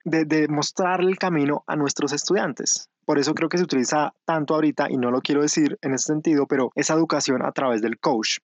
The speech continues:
La confianza en ti como profesor implica que le ayudes a tus estudiantes a desarrollar esas habilidades, que tengas sus emociones, a sentir y a tener un sentido crítico, para que dentro de ese, de ese globo de información tan grande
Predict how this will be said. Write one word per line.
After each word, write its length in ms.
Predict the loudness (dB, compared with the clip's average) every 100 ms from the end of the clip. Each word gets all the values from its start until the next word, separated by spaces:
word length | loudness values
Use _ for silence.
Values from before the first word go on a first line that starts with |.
| _
La 120 | -4
confianza 580 | 0 0 2 2 2 -2 0
en 140 | 0
ti 100 | 0
como 220 | 0 0
profesor 400 | -2 -4 -4 -4 -4
implica 400 | -2 -2 -2 -2
que 260 | -4 -4
le 160 | -4 -2
ayudes 260 | 2 0 0
a 60 |
tus 160 | -2 -4
estudiantes 440 | -2 -2 0 0
a 40 | 0
desarrollar 480 | -2 -2 -2 -4 -4
esas 260 | -4 0
habilidades, 640 | 2 2 4 2 0 -2 -6 -4
que 120 | -4
tengas 320 | 0 0 0
sus 160 | 0 0
emociones, 760 | 2 2 2 2 2 0 -2 -4
a 100 | -2
sentir 600 | -2 -2 -2 2 2 0 -2
y 60 | -2
a 60 | 0
tener 220 | 0 0
un 100 | 0
sentido 400 | 0 2 2 0 _
crítico, 580 | -2 0 -2 -4 -6 -10 _ _ _ _ _
para 220 | -2 0
que 100 | 0
dentro 360 | -2 0 2 2
de 80 | 2
ese, 300 | 0 -2 -4
de 160 | -4 -2
ese 240 | 0 -2 -4
globo 560 | 0 2 4 4 2
de 60 | 2
información 720 | -2 -6 -6 -4 -4 -4 -6
tan 200 | -4 -2
grande 400 | 0 -2 -4